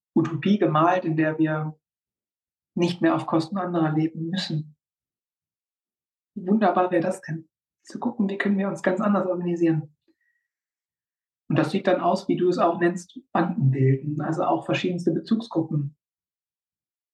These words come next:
Da haben wir viele Konzepte, auf jeden Fall, wie die heute sehen, gar nicht mehr vorhanden. Ich war letztens eingeladen, naja, mehr oder weniger,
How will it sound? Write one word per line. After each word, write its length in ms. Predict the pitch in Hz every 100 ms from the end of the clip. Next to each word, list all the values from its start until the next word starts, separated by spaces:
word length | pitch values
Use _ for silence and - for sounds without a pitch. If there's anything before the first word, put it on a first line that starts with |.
| _ _ _ _ _ _
Da 80 | 180
haben 100 | 185
wir 100 | 180
viele 320 | 220 220 180
Konzepte, 560 | - 165 - 185 - 160
auf 80 | 170
jeden 120 | 160
Fall, 100 | 156
wie 80 | 151
die 140 | 156
heute 340 | 160 165 160
sehen, 340 | 156 160 160 - - - - - _ -
gar 140 | 160
nicht 140 | 165 135
mehr 100 | 135
vorhanden. 640 | 139 160 160 147 139 - _ _ _ _ _ _
Ich 180 | 208 -
war 120 | 165
letztens 280 | 170 180 160
eingeladen, 800 | 180 208 196 180 180 175 175 - _ _ _ _
naja, 540 | 147 131 135 160 - - _ _ _ -
mehr 140 | 143
oder 180 | 143 139
weniger, 460 | 151 175 160 139